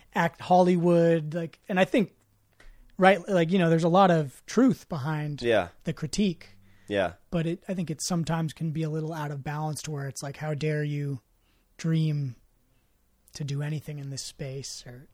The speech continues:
Speaker 1: I, I don't know if you experienced any of that, but, like, in my, like, adult life now, I'm finding, like, that I actually, that's actually something I really enjoy, you
Speaker 2: Yeah.
Speaker 1: know, as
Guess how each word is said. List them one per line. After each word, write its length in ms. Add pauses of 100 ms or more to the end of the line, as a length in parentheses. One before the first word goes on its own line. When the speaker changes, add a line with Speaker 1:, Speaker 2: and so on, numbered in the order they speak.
(120)
Speaker 1:
I, 120 (180)
I 40
don't 100
know 80
if 140
you 80
experienced 480
any 120
of 40
that, 240
but, 200
like, 220 (1200)
in 140
my, 200
like, 260 (180)
adult 360
life 280
now, 180
I'm 80
finding, 460
like, 160
that 120
I 60
actually, 480
that's 180
actually 240
something 280
I 80
really 520 (540)
enjoy, 720 (840)
you 120
Speaker 2:
Yeah. 140
Speaker 1:
know, 60
as 100